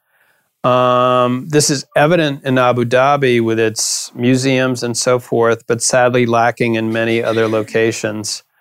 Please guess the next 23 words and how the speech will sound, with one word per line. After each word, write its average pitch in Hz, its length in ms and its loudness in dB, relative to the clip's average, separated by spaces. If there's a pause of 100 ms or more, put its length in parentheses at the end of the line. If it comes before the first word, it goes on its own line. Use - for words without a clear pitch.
(360)
Um, 117 460 -2
students 131 460 0
in 123 100 0
some 127 240 -2
countries 123 460 -2
have 117 200 0
to 117 120 0
pay 151 680 2
to 143 140 -8
get 123 160 0
access 120 440 0
to 113 100 -6
British 113 280 -2
Council 110 420 -4
libraries 135 600 2
because 120 360 -8
they 120 80 -2
have 117 160 0
no 113 120 -4
libraries 110 480 -2
of 107 120 -8
their 107 180 -2
own. 131 420 -2